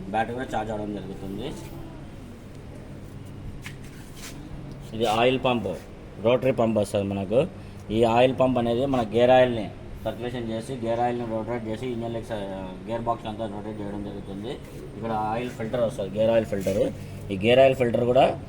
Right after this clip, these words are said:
గేర్ ఆయిల్లో ఏమైనా డస్ట్ ఉంటే కూడా ఆ ఫిల్టర్లో పట్టేసుకొని ఫ్రెష్ ఆయిల్ని లోపలికి పంపించడం జరుగుతుంది. దీన్ని క్లస్టర్ బోర్డు అంటారు. క్లస్టర్ బోర్డు చాలామంది మీటర్ బోర్డు, మీటర్ బోర్డు అని పిలుస్తుంటారు, కానీ అది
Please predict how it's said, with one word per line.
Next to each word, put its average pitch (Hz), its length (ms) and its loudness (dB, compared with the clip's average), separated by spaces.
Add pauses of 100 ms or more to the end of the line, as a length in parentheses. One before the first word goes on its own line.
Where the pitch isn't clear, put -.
(320)
గేర్ 120 140 8
ఆయిల్లో 123 440 6
ఏమైనా 117 220 0
డస్ట్ 110 260 0
ఉంటే 113 160 0
కూడా 117 160 0
ఆ 147 120 4
ఫిల్టర్లో 117 580 -4 (180)
పట్టేసుకొని 113 580 -6 (600)
ఫ్రెష్ 95 240 -4
ఆయిల్ని 127 280 0
లోపలికి 117 340 -2
పంపించడం 107 340 -4
జరుగుతుంది. 98 520 -10 (2250)
దీన్ని 123 160 -2
క్లస్టర్ 127 360 -2
బోర్డు 127 260 2
అంటారు. 110 380 0
క్లస్టర్ 127 380 -4
బోర్డు 123 280 -2 (300)
చాలామంది 120 520 -2
మీటర్ 117 320 -4
బోర్డు, 113 240 -4
మీటర్ 110 280 -4
బోర్డు 107 180 -6
అని 101 80 -4
పిలుస్తుంటారు, 98 600 -2
కానీ 131 320 -2 (220)
అది 98 420 -4